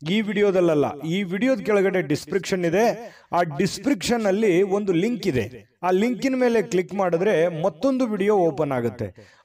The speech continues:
ಆ ವಿಡಿಯೋ ನೋಡಿದ ಮೇಲೆ ನಿಮಗೆ ಜಾತಕದ ಸಂಪೂರ್ಣ ಮಾಹಿತಿ ಸಿಗುತ್ತೆ. ನೀವು ಉಪಯೋಗ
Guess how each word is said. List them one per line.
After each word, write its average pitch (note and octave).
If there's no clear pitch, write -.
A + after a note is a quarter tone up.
ಆ E3
ವಿಡಿಯೋ G3+
ನೋಡಿದ A3
ಮೇಲೆ E3+
ನಿಮಗೆ A3
ಜಾತಕದ F3+
ಸಂಪೂರ್ಣ G3
ಮಾಹಿತಿ G3
ಸಿಗುತ್ತೆ. A#2
ನೀವು E3+
ಉಪಯೋಗ B3